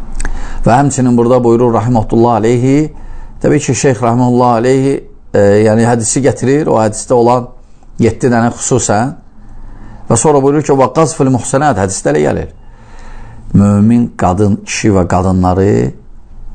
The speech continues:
qəflətdə olan, yəni pak olan qadınlara böhtan atmaq. Olmaz. Olmaz, haramdır. Olmaz.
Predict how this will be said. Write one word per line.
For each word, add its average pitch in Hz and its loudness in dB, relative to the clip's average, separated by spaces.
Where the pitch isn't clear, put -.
qəflətdə - -2
olan, 80 0
yəni 85 0
pak - -2
olan 90 2
qadınlara 90 2
böhtan - 0
atmaq. - -4
Olmaz. 98 2
Olmaz, 95 2
haramdır. 90 0
Olmaz. 92 2